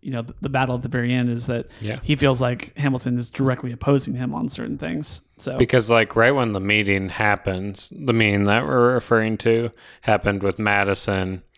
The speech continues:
Speaker 2: Jefferson, and Hamilton. Hamilton meets with Burr right before the meeting, and then he kinda just leaves Burr to go have this meeting.
Speaker 1: Yeah.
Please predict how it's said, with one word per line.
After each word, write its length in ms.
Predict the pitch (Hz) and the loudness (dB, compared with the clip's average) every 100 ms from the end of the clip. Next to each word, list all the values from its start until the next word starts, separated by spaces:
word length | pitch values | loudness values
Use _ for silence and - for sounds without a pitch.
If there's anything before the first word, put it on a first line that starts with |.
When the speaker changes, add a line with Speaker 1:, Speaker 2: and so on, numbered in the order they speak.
| - - | -20 0
Speaker 2:
Jefferson, 680 | 120 104 107 95 101 98 | 2 2 0 -2 -4 -2
and 160 | 104 107 | -2 -2
Hamilton. 600 | 110 110 101 92 104 101 - _ - - - | 0 2 0 0 -2 -4 -10 _ -20 -10 -2
Hamilton 600 | 131 147 131 117 98 98 | 2 2 2 0 -2 0
meets 340 | 120 120 - | -2 -2 -6
with 220 | 101 90 | -8 0
Burr 460 | 107 107 98 95 90 - | 4 4 4 0 -6 -2
right 240 | 117 110 123 | 2 2 2
before 340 | 104 - 101 | -4 -2 -2
the 120 | 95 | -2
meeting, 560 | 98 104 98 92 104 104 _ - - - | 0 2 2 -2 -8 -14 _ -20 -12 -4
and 160 | 120 | 2
then 140 | 113 104 | 2 2
he 120 | 110 | 0
kinda 300 | 113 113 107 | 0 2 0
just 420 | 101 101 - - - _ _ _ _ _ - | 0 -2 -2 -12 -18 _ _ _ _ _ -6
leaves 400 | 117 113 95 101 | -2 -2 -2 -4
Burr 460 | 98 110 95 90 - _ - | 2 4 2 -2 -10 _ -4
to 100 | 107 | 2
go 200 | 110 101 | 4 4
have 300 | 104 101 92 | 4 2 0
this 240 | 98 - | -2 -2
meeting. 540 | 110 101 101 147 131 - | -2 -2 -2 -6 -12 -8
Speaker 1:
Yeah. 260 | 147 123 | -6 -6